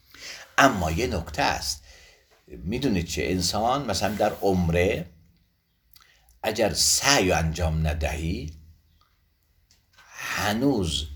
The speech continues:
محرمات مونده، محرمات احرام. انسان سعی انجام نده، برگرده به شهرش، دیگه در حال احرامه.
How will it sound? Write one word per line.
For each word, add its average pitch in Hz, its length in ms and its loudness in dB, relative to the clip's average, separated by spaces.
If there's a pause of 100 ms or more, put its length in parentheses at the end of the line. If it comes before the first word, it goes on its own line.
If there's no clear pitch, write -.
(380)
محرمات 98 1040 2
مونده، 92 420 0
محرمات 69 680 -6
احرام. - 380 -8 (1800)
انسان 98 420 0
سعی 110 360 4
انجام 107 460 2
نده، 165 160 4
برگرده 107 640 6
به 127 100 2
شهرش، - 640 -2 (720)
دیگه 82 200 -6
در 107 180 2
حال 76 220 2
احرامه. 127 500 0